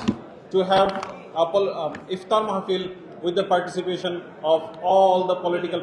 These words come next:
parties in Bangladesh. Before that, even we had no such environment to have such a wonderful participatory program with diversity from participants.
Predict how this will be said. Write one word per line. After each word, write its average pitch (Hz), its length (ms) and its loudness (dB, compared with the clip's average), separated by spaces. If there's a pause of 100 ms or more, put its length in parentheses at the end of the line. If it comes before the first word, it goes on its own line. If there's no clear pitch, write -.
parties 160 320 0
in 156 120 -6
Bangladesh. 131 380 -4 (1700)
Before 202 240 0 (100)
that, 202 160 4 (520)
even 202 160 -2 (100)
we 208 120 4
had 196 240 0
no 208 40 -2 (120)
such 196 240 -2
environment 185 420 -2 (760)
to 180 60 0 (120)
have 185 160 6 (720)
such 180 160 0
a 180 160 2
wonderful 175 460 -2 (280)
participatory 170 720 0 (720)
program 180 540 0
with 160 240 -4
diversity 170 560 -2
from 160 100 -4 (120)
participants. 151 680 -6